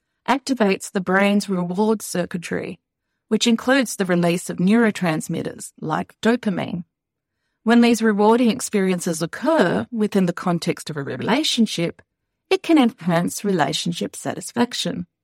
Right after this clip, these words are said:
This neurobiological reinforcement contributes to positive feelings and a sense of fulfillment in the relationship. And finally, values may contribute to neural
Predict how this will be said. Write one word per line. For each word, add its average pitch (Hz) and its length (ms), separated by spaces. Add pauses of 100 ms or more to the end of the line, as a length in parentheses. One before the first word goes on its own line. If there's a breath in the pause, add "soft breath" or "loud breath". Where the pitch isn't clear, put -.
(920)
This 247 180
neurobiological 202 1160
reinforcement 180 1080 (160)
contributes 214 560
to 185 80
positive 226 480
feelings - 560 (320)
and 240 100
a 247 40
sense - 340
of 220 80
fulfillment 165 600
in 165 120
the 160 80
relationship. 170 840 (1400)
And 220 180
finally, 294 920 (300)
values 339 500
may 277 180
contribute - 720 (420)
to 202 80
neural 262 680